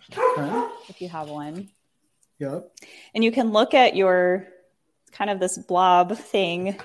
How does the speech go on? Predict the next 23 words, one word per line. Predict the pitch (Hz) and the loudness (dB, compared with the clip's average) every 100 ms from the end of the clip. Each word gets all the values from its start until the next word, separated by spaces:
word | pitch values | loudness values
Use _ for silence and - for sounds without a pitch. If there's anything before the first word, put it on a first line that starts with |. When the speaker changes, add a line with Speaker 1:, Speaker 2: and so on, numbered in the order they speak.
| - | -6
Speaker 2:
and | 185 190 185 190 - - _ _ _ _ _ _ _ _ _ _ | 0 2 2 -2 -10 -20 _ _ _ _ _ _ _ _ _ _
just | - 254 | -8 -2
consider | 302 285 233 220 240 | 2 2 2 2 2
if | 214 220 | 2 2
it | 208 - | 4 4
reminds | 185 180 175 185 196 202 | 0 0 0 0 -4 -4
you | 208 220 | 0 0
of | - 190 196 - | 0 0 0 -2
anything, | 202 208 226 226 240 247 262 - - | -6 -6 -4 -4 -2 -2 -4 -6 -10
um, | 190 180 175 170 170 180 - _ _ | -4 -2 -2 -4 -8 -12 -14 _ _
like | 160 - | -18 -12
maybe | 185 185 202 | -8 -4 -4
something | 185 185 180 | -4 -4 -6
you've | 165 160 | -6 -6
seen | 175 151 | -8 -6
in | 147 | -6
nature | 175 196 - 190 180 | -6 -6 -2 0 0
or | - | -2
a | - | -8
place | - 190 226 - | -4 -4 -2 -4
that | - | -4
you've | 190 - | -4 -2
been. | 165 165 165 170 | -2 0 -2 -8